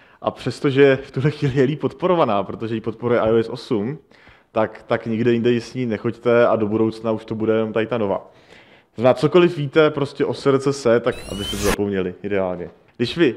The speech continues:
elementu image dáte tady ty dva atributy a správně je vyplníte, tak ten prohlížeč bude mít kompletní informaci o tom, jaký máte obrázky, co obsahujou,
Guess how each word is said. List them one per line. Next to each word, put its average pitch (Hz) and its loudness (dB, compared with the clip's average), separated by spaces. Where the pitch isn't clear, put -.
elementu 170 2
image 139 0
dáte 135 6
tady 143 4
ty 147 -2
dva 131 2
atributy 120 0
a - -12
správně 135 4
je 131 6
vyplníte, 113 -2
tak 110 -2
ten 156 4
prohlížeč 131 2
bude 151 6
mít 156 0
kompletní 139 2
informaci 131 -2
o 110 2
tom, 127 0
jaký 107 -4
máte 165 -2
obrázky, 151 -2
co 110 -2
obsahujou, 135 0